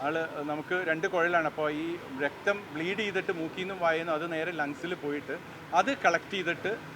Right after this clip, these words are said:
ആ, ലങ്സിൽ കെട്ടി കിട്ടി-, ഇരി-, വളരെ കുറവേ ഉള്ളൂ, ഒരു ടു ഹൺഡ്രഡ് എം എൽ താഴെ ഉള്ളൂ, രണ്ട് സൈഡിലും ഉണ്ട്. പിന്നെ നമുക്കുള്ള ചതവ് പറ്റിയിട്ടുള്ള റിബ്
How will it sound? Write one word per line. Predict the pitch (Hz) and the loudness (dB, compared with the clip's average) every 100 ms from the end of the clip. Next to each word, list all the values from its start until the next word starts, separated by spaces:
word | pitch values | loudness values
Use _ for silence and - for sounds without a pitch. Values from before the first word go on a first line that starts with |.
| - - - | -14 -12 -2
ആ, | 139 139 139 170 | 0 2 0 2
ലങ്സിൽ | 165 156 185 | 0 2 0
കെട്ടി | 170 160 180 | 2 0 0
കിട്ടി-, | 147 139 - 147 | -2 -4 -2 -2
ഇരി-, | - - - - - - - | -2 -6 -8 -8 -8 -2 6
വളരെ | 175 262 | 8 8
കുറവേ | 247 226 254 247 | 8 8 8 8
ഉള്ളൂ, | 196 226 - 185 | 6 4 2 0
ഒരു | 196 202 | 0 2
ടു | |
ഹൺഡ്രഡ് | 190 196 202 190 | 2 4 2 2
എം | 185 | 2
എൽ | 202 190 | 2 6
താഴെ | 170 185 165 | 8 6 2
ഉള്ളൂ, | 165 151 | 0 0
രണ്ട് | 165 | -2
സൈഡിലും | 170 156 147 160 127 | 0 0 0 -2 -2
ഉണ്ട്. | 104 - - - - - | -4 -8 -8 -8 -6 -2
പിന്നെ | 180 233 | 2 4
നമുക്കുള്ള | 220 220 220 226 226 | 4 6 8 8 8
ചതവ് | 185 170 196 202 | 6 6 4 2
പറ്റിയിട്ടുള്ള | 180 196 190 196 | 0 0 2 2
റിബ് | 160 175 | 2 0